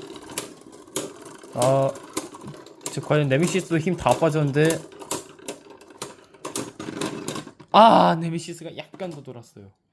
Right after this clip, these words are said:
어, 지금 전승인데요. 어, 스트라이크 갓 바이 키리드,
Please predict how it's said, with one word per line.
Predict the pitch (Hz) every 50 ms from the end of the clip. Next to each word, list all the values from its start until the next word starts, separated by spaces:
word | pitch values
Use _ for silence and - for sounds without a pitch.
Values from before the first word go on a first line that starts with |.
| _ _ _ _ _ _ _ _ _ _ _ _ _ _
어, | - 127 127 123 127 135
지금 | - - 143 -
전승인데요. | - - 135 131 143 175 185 180 214 214 196 170 135 123 123 156 156 - - _ - - - _ _ _ _ _ _ _ _ 110
어, | 110 110 107 107 104 104 101 - - - - _ _ _ _ _ _ _ -
스트라이크 | - - - - - 226 226 220 214 - 185
갓 | - 170 175 180 - - -
바이 | 160 156 170
키리드, | 160 - - 165 135 123 110 120 113 127 151 165 160